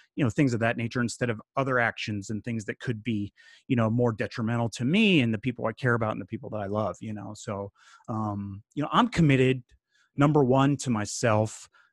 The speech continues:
uh, to growing and to keep learning going forward. There's only one direction for me to go, you know? It's like when your back's against the wall, you can't go behind you, you can't go backwards, you can only go forwards.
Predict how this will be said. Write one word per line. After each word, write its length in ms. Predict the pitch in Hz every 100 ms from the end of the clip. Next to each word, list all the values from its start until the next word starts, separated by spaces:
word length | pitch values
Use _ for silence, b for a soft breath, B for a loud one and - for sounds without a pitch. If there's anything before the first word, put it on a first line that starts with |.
| _ 117
uh, 520 | 110 101 98 98 95 -
to 140 | 131
growing 840 | 110 117 117 127 131 127 131 131 _ -
and 240 | 110 113 120 -
to 100 | 123
keep 280 | - 143 131
learning 440 | 120 117 113 107
going 220 | 110 110
forward. 580 | 98 123 123 139 156 170 B B B B
There's 240 | - 131 170
only 160 | 175
one 320 | 120 113 139
direction 440 | 139 131 123 - 113
for 140 | 120
me 100 | 113
to 100 | 104
go, 340 | 98 95 - - -
you 180 | 110
know? 300 | 104 101 98 104 B B
It's 100 | -
like 120 | 117
when 180 | 123 123
your 140 | 135
back's 380 | 110 131 135 -
against 300 | 147 156 160
the 80 | 185
wall, 460 | 147 127 117 117 110 -
you 100 | 120 -
can't 200 | 131 131
go 160 | 135
behind 440 | 135 135 127 117 110
you, 140 | 110
you 140 | 110 107
can't 260 | 113 117
go 80 | 127
backwards, 600 | 113 113 104 104 107 101
you 80 | 110
can 160 | 113 110
only 180 | 113
go 160 | 107 110
forwards. 640 | - 101 98 101 - -